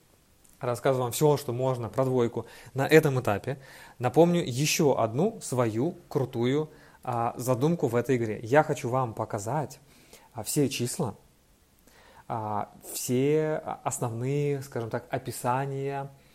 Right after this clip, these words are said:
каждого дома, каждого числового дома. Вот один, и это дом один. Но внутри каждого дома есть девять различных этажей. И это моя концепция девять жизней. То есть у нас девять чисел,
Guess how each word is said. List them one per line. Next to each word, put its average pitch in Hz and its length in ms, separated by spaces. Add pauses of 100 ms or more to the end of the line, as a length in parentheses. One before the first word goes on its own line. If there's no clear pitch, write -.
(220)
каждого 120 480
дома, 117 380
каждого 143 440
числового 117 720
дома. 110 240
Вот 101 240
один, 151 420 (320)
и 226 120
это 185 240
дом 131 240
один. 107 180
Но 151 140
внутри 151 560 (280)
каждого 127 540
дома 120 400
есть 139 720 (320)
девять 147 680 (160)
различных 139 760
этажей. 131 400
И 110 100
это 135 180
моя 123 220
концепция 120 540
девять 110 300
жизней. 107 400
То - 120
есть 113 160
у 135 60
нас 110 160
девять 110 320
чисел, 190 420